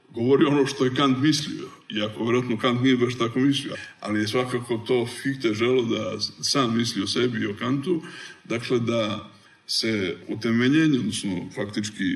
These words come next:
jedna vrsta filozofskog samoutemeljenja pozicije uma i na, na tome zasnovanom društvu,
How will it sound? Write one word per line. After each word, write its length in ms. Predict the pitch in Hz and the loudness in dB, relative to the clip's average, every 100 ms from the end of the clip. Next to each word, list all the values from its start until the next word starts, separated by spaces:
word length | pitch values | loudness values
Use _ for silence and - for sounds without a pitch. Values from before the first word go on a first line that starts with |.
| 92 | -4
jedna 300 | - 110 110 | -6 -4 -2
vrsta 300 | 107 120 - 104 | -2 -2 -2 -2
filozofskog 460 | 110 117 127 120 104 | 0 0 0 -2 -2
samoutemeljenja 1040 | 135 139 127 113 107 107 107 117 143 156 107 - - 107 | 0 2 2 0 0 0 0 2 2 2 -2 -6 -14 -6
pozicije 720 | 123 135 131 - 113 - - - - - - - | -2 0 0 0 0 -2 -6 -14 -18 -20 -14 -4
uma 480 | 131 123 101 101 98 | 0 2 0 -4 -8
i 320 | 107 110 110 113 | -4 -2 -2 -2
na, 180 | 113 104 | -4 -4
na 160 | 110 110 | -4 -4
tome 280 | 107 113 110 | -2 -2 -2
zasnovanom 560 | 117 117 110 110 107 | -2 -2 -2 -2 -4
društvu, 640 | 101 113 131 - 175 160 | -2 -2 -2 -2 0 0